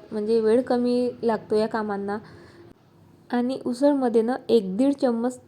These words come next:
तूप घालून बघा, उसळ खूप मस्त मोकळी मोकळी होते आणि त्याचा स्वादही खूप छान येतो. तर माझी उसळ पण इथे रेडी आहे आणि इथे माझी,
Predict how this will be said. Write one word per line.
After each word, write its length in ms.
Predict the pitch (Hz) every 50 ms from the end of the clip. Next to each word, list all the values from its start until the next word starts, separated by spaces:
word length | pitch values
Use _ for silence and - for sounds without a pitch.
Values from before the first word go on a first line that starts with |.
| _
तूप 240 | - 285 302 294 285
घालून 360 | 277 254 247 240 233 240 240
बघा, 280 | 233 220 208 214 233 226
उसळ 360 | - - - - - - 240 247 247
खूप 180 | 247 302 285
मस्त 340 | 294 254 247 240 - - -
मोकळी 380 | 285 285 262 233 220 - 233 254
मोकळी 320 | 262 262 247 240 269 269
होते 400 | 269 254 220 226 - 226 240 - - - - - - - _ -
आणि 260 | 196 208 214 220 226 226
त्याचा 280 | 240 233 233 - 233 240
स्वादही 680 | 240 - - 240 226 220 208 214 233 247 269 277 277
खूप 340 | - - 277 277 - - -
छान 260 | 247 220 220 233 262
येतो. 360 | 269 240 - 208 214 233 - - - _ - - _ _ _ _ _
तर 120 | - 226 233
माझी 260 | 226 220 220 214 - - -
उसळ 300 | - 247 240 - 294 302
पण 200 | 302 - 330 320
इथे 260 | 302 294 269 - 285
रेडी 320 | 277 269 254 233 233 254 -
आहे 280 | 247 247 233 233 226
आणि 440 | - - - - 214 214 214 214 214 -
इथे 300 | - 214 - - - 262
माझी, 420 | 262 254 226 208 208 240 240 247